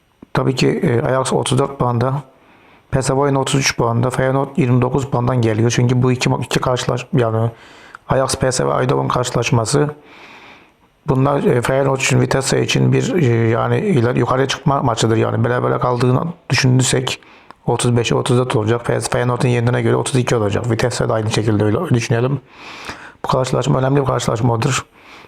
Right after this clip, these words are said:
Biz bu karşılaşmayı sizler için üst olarak aldık arkadaşlar. Üst seçeneğine bakarsak bir kırk oran çıkmış arkadaşlar. Bence bu karşılaşma üst çıkacaktır.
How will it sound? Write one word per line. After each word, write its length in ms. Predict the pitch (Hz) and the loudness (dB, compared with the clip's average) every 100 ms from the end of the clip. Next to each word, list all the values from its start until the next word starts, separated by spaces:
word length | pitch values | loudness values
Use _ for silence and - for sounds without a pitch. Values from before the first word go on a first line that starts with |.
| _ - | _ -2
Biz 180 | 135 | 2
bu 260 | 135 139 139 | 4 2 2
karşılaşmayı 800 | - 127 - 127 - 131 135 135 127 - - - - - | 0 -2 -2 -2 0 0 2 0 -4 -14 -20 -20 -20 -18
sizler 360 | - - 123 135 | -6 0 2 2
için 440 | 131 - 147 240 - - - - - | 2 0 0 -2 -6 -20 -20 -20 -4
üst 260 | - 139 - | -2 0 0
olarak 260 | 127 131 127 | 0 0 0
aldık 200 | 110 117 | -2 -2
arkadaşlar. 600 | 107 113 107 - 135 - - _ _ _ _ _ _ _ _ _ _ _ _ _ _ _ _ - | -2 -2 -2 -2 -4 -6 -16 _ _ _ _ _ _ _ _ _ _ _ _ _ _ _ _ -4
Üst 200 | - 156 | 0 0
seçeneğine 420 | - 135 143 139 135 | 0 0 2 2 2
bakarsak 640 | 135 147 - 143 - - - - - - - _ _ _ _ | 0 0 -2 -2 -4 -6 -10 -20 -20 -20 -20 _ _ _ _
bir 140 | 156 151 | -2 0
kırk 200 | 139 - | 0 0
oran 200 | 131 135 | 0 0
çıkmış 300 | - 131 113 | 0 0 0
arkadaşlar. 640 | 113 113 110 - 127 117 - _ - - - - _ | 0 0 0 0 -2 -4 -12 _ -20 -20 -20 -20 _
Bence 200 | 135 131 | -2 0
bu 40 | 131 | 0
karşılaşma 520 | 135 131 143 - 131 | 0 0 -2 0 0
üst 120 | 127 | 0
çıkacaktır. 720 | - 131 135 - 139 127 - | -2 -2 -2 -2 -4 -2 -4